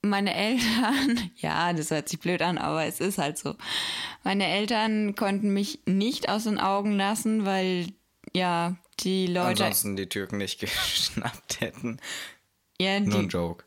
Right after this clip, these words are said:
Speaker 1: Nein, die wollten alle halt meine Haare anfassen, damals auf dem Markt
Speaker 2: Was?
Speaker 1: und so. Und ja, das ist jetzt nicht so geil.
Speaker 2: Sinan, was geht denn bei euch ab?
Speaker 1: <laughs> Ja, das war halt,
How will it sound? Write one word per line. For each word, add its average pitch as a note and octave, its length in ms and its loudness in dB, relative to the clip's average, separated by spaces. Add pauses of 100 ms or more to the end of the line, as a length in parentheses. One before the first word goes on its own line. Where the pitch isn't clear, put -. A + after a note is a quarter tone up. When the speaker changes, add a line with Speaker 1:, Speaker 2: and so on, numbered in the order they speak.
(220)
Speaker 1:
Nein, F#3 380 2
die F#3 140 0
wollten F#3 720 0
alle F3+ 280 2
halt F3+ 200 0
meine F3+ 220 2
Haare F#3 280 0
anfassen, F3 800 0
damals E3+ 380 0
auf E3+ 160 -2
dem F3+ 160 0
Markt E3+ 460 2
Speaker 2:
Was? F3+ 60 0
Speaker 1:
und F3+ 140 -2
so. G3 340 0
Und F3 600 -4
ja, D#3+ 200 0
das F3 140 -2
ist F3+ 160 -2
jetzt - 220 -6
nicht E3+ 180 -2
so E3+ 320 -2
geil. F3 460 0 (380)
Speaker 2:
Sinan, D3 400 0
was - 180 -4
geht A#2+ 140 -2
denn A#2 80 -4
bei A2+ 140 0
euch A2 160 -4
ab? - 180 -10 (280)
Speaker 1:
<laughs> A#3+ 80 2 (1120)
Ja, F3+ 540 2 (240)
das F#3 220 0
war F3+ 240 2
halt, F3+ 460 -2